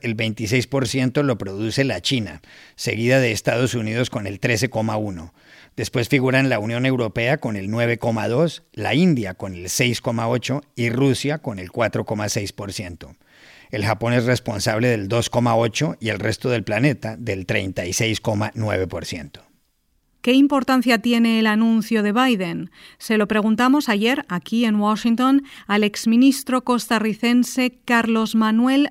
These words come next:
Speaker 2: Rodríguez, presidente ejecutivo del Global Environment Facility o Foro Mundial del Medio Ambiente,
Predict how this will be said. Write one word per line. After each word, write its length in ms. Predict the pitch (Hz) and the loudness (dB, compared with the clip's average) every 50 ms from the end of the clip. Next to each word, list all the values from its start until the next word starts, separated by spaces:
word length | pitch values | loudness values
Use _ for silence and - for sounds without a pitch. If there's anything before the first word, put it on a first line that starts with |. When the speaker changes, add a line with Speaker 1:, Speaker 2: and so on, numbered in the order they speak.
| - | -2
Speaker 2:
Rodríguez, 840 | - 220 - 220 214 214 214 233 254 233 196 180 170 170 165 - - - - - - - - | -6 -4 0 0 0 2 2 2 2 2 2 0 -4 -6 -8 -12 -16 -20 -20 -20 -20 -16 -6
presidente 760 | - 208 202 196 - - 214 202 220 220 220 214 220 208 208 | -2 0 0 0 0 0 0 2 2 2 2 2 0 0 0
ejecutivo 760 | 208 - - 214 208 - 214 214 - 247 240 226 233 262 254 - | 0 -2 -2 -4 -2 -2 -4 0 2 2 4 4 2 0 -2 -2
del 280 | 208 208 214 214 185 | -2 0 0 0 0
Global 600 | - 233 233 247 247 254 226 254 262 262 262 262 - | 0 2 4 4 4 4 2 2 2 2 0 0 0
Environment 680 | 220 220 208 202 190 220 220 226 226 233 240 240 247 233 | 0 0 0 2 2 2 2 4 4 4 4 2 0 0
Facility 840 | - 202 190 175 - - 240 233 247 233 233 - 262 262 277 277 - - - - - - | 0 -2 -2 -2 -2 -2 0 0 0 0 0 0 0 0 0 -2 -6 -20 -20 -20 -10 -4
o 140 | 208 208 | -4 -4
Foro 360 | 196 - - 247 247 247 262 254 | -4 -2 0 2 2 4 4 4
Mundial 540 | 240 214 202 196 196 196 220 220 233 240 | 4 4 4 2 2 2 2 2 2 2
del 180 | 226 220 202 196 | 2 2 2 2
Medio 300 | 196 196 190 190 190 185 | 2 2 2 0 0 0
Ambiente, 640 | 180 190 190 262 269 240 185 170 - 180 156 147 | 0 0 0 0 0 0 -2 -4 -6 -8 -10 -10